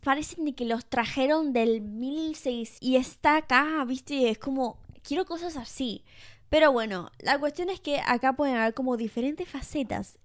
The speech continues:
y diferentes tipos de celebridades que hagan esta recreación, digamos, de este, de este, de este tema. Por un lado, tenés a los que literalmente se lo pueden tomar como súper literal y hagan de Aurora.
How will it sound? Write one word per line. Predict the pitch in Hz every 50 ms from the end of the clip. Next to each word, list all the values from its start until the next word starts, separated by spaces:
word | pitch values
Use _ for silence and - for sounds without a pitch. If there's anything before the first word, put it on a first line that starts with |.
| - _ _
y | - 247
diferentes | 220 240 247 - - 277 277 302 302 339 -
tipos | - - 339 311 - 214 196 208 220 - 214
de | 190 190
celebridades | 208 - 208 202 202 196 202 202 196 208 220 214 208 269 - - - - - - - - - - - - - - _ _ -
que | - 226 226 226
hagan | 220 226 226 233 226 226
esta | 226 226 - - 226 214 196 185 - - - - -
recreación, | - 226 226 226 190 220 220 208 208 208 - - - 262 254 240
digamos, | 214 214 208 196 196 196 208 247 254 214
de | 196 190
este, | 190 - - - - 214 208 202 190 - - -
de | 226 208
este, | 214 - _ - 220 208 208 202 196 196 190 190 190 208 - - - - _ _ - - - - -
de | - 208
este | - - 226 202
tema. | 202 - - - - - - - - - - - - - - _ _ _ _
Por | - 320 381
un | 339
lado, | 330 381 440 508 571 622 - - - - - _ _ _ _ _
tenés | - 240 240 247 277 320
a | 339 311
los | 302 277 254
que | - - 226 208 208 196 - -
literalmente | - 220 226 226 226 226 226 226 226 233 208 240 233 240 269 262 269 285 277 302 302
se | - 254
lo | 214 220
pueden | 214 214 233 240
tomar | 220 208 208 214 226
como | 226 233 208 196
súper | - - 240 220 262 262
literal | 247 233 202 208 196 196 196 208 226 262 - - _
y | - 220 214 208
hagan | 208 202 208 202 214 220 220 214 208 208 202
de | 196 196
Aurora. | 190 190 190 202 233 247 233 208 202 240 285